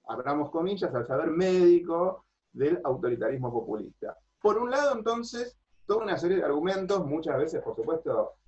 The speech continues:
eh, saca-, digamos, sacados de las fake news, qué sé yo, estilo,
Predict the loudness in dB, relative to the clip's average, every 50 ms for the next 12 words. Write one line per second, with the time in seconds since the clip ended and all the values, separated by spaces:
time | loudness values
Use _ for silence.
0 | -20 -20 -20 -20 -20 -20 -18 -18 -16 -16 -14 -14 -12 -10 -6 -4 -4 -2 0 0
1 | 0 0 0 -2 -4 -4 -2 -2 0 0 0 -2 -2 -2 -2 0 2 2 2 2
2 | 0 -2 -2 -2 -2 0 0 0 0 0 0 0 -2 -2 -4 -8 -12 _ _ -16
3 | -16 -16 -16 -10 -8 -8 -8 -8 -8 -6 -2 -2 0 0 0 0 -2 -6